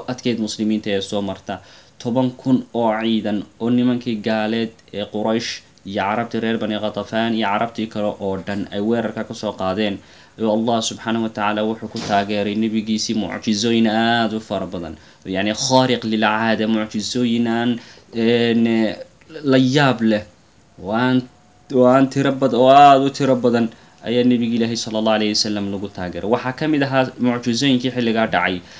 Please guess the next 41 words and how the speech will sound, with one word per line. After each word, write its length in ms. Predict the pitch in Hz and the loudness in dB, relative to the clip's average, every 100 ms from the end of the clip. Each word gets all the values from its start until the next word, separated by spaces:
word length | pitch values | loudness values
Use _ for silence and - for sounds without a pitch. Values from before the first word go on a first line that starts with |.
| - | -12
saxaabiga 540 | - 131 135 151 131 | -6 -2 -2 2 2
Jaabir 420 | 110 120 147 147 127 | 4 4 4 6 4
ibn 140 | 123 | 6
Cabdillaahi 640 | 117 113 117 123 131 131 117 | 4 4 2 4 6 4 2
radiyallahu 540 | 113 113 113 117 117 110 | -2 -2 -2 0 0 0
anhu, 340 | 110 113 113 117 | 2 0 0 -2
Ilaahay 280 | - 117 117 | 0 0 0
raalliha 420 | 117 110 113 113 107 | 2 2 2 0 -2
ka 100 | 113 | -2
had 120 | 107 | -4
isaga 260 | 107 120 117 | -4 -6 -2
iyo 120 | 110 | 0
aabihiibe, 460 | 98 107 107 98 92 - - - - | 0 -2 -4 -4 -6 -8 -20 -20 -2
ayaa 180 | 117 127 | 2 4
Nebigii 340 | 127 117 117 | 4 2 0
u 80 | 113 | 0
yimi 220 | 98 101 | 0 -4
sallallahu 420 | 101 101 98 95 | -6 -8 -4 -4
alayhi 160 | 90 90 | -4 -4
wasallam. 260 | - - - | -6 -8 -12
Markaasuu 280 | - 113 - | -10 -10 -4
ku 60 | |
yidhi, 120 | 113 120 | 0 0
"Yaa 80 | |
Rasuulallah, 560 | 110 104 101 92 90 78 - _ _ _ | -2 -6 -8 -6 -6 -8 -10 _ _ _
waan 180 | 127 127 | -2 0
arkay 260 | 101 113 113 | -2 -2 0
inay 120 | 110 | 0
gaajo 320 | 98 98 127 | 0 -2 -2
badan 240 | 107 104 104 | -4 -2 0
meesha 300 | 107 113 113 | -2 -2 -2
ay 100 | 101 | -2
jirto. 440 | 98 98 - 95 - - - _ | -4 -10 -8 -10 -10 -16 -20 _
Een, 480 | 82 95 104 110 110 | -8 0 2 4 4
aniga 320 | 117 123 120 98 - - | 4 2 2 0 -4 -6
waxa 340 | 113 120 123 | -2 -2 -2
aan, 340 | 98 113 113 110 | 0 2 2 2
eh, 440 | 104 104 101 98 | 2 2 0 -2
gowracay," 480 | 135 107 107 104 104 | 0 2 4 4 2
buu 140 | 107 120 | 2 2
leeyahay, 560 | 117 107 98 98 95 | 2 2 -2 -4 -6